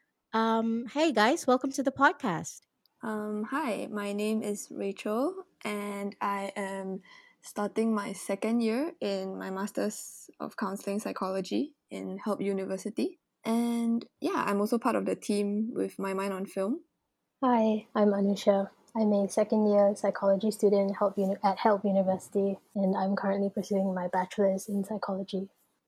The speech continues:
Speaker 1: Wow, we have <laughs> two students who are pursuing,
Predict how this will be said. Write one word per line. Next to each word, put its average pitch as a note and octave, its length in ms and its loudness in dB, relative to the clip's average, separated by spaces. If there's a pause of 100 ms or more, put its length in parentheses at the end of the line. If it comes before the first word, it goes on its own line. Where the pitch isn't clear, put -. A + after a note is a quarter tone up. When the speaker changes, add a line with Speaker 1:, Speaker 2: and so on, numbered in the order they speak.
(180)
Speaker 1:
Wow, G#3+ 280 6
we G3 280 2
have G#3+ 460 6 (260)
<laughs> - 140 -20
two B3+ 360 10
students A3+ 520 4
who A#3 60 0
are F#3+ 100 2
pursuing, F#3+ 680 2